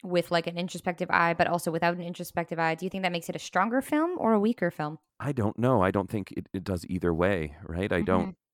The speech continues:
Speaker 2: I think both movie, I think both sides of the, both sides are valid in that. I,
Speaker 1: Mm-hmm.
Speaker 2: I like both is my answer. I do think Mononoke work for, I don't think this is something we should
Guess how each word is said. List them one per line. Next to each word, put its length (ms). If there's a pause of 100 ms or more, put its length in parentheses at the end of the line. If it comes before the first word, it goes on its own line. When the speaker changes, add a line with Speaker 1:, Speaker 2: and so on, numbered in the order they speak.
Speaker 2:
I 120
think 320
both 320
movie, 360
I 100
think 200
both 220
sides 320
of 60
the, 80 (260)
both 220
sides 320
are 300 (140)
valid 520 (120)
in 160
that. 340
I, 180 (140)
Speaker 1:
Mm-hmm. 220 (520)
Speaker 2:
I 80
like 240
both 340
is 180
my 120
answer. 720 (180)
I 100
do 240
think 360 (260)
Mononoke 520
work 220
for, 160
I 100
don't 200
think 220
this 240
is 120
something 300
we 80
should 200